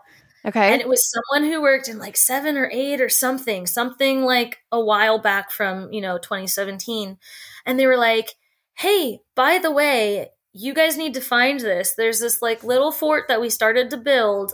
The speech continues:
Speaker 2: across, like, directly across the meadow from the cabin." A-,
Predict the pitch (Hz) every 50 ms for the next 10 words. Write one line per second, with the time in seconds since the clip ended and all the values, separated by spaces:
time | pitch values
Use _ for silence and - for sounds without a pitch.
0 | - 226 220 - - 214 202 214 226 233 - - - - 233 220 - - 220 208
1 | 214 208 202 - 262 294 320 320 - 302 269 277 269 - 269 247 233 214 214 208
2 | 208 - 226 214 214 220 - - - 285 277 240 - - - - - - _ _
3 | _ _ - - - _ - _ _ - 240